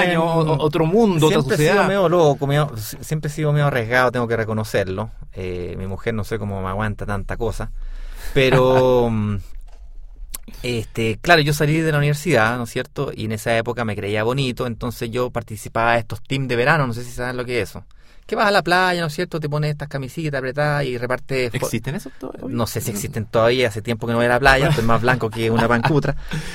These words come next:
Speaker 2: pero en
Speaker 1: Ya,
Speaker 2: el fondo
Speaker 1: ya, team de verano, sí.
Speaker 2: Team de verano, pues yo decía, encontraba último ordinario tener que hacer estas filas de cinco horas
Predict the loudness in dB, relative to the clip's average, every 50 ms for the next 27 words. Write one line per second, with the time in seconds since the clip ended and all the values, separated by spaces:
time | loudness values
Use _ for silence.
0 | -4 2 6 6 8 8 8 8 6 6 6 6 6 6 4 4 2 2 4 4
1 | 6 4 6 4 4 6 6 6 6 6 4 2 2 2 2 2 2 0 0 0
2 | 2 4 4 4 6 6 4 4 4 2 2 2 2 2 2 0 -2 -8 -8 -8
3 | -8 -6 -8 -8 -6 -4 -2 0 0 0 -2 -2 -4 -4 -4 -4 -6 -4 -4 -2
4 | -2 -2 -2 -2 -2 0 -2 -2 -4 -6 -8 -10 -14 -14 -10 -4 -2 -2 -2 -2
5 | -2 -4 -2 -2 -2 -4 -4 -6 -6 -6 -4 -4 -2 0 0 0 0 -2 -4 -2
6 | 0 2 2 0 0 -4 -8 -4 -2 2 4 4 4 2 2 2 4 6 6 6
7 | 6 4 0 -6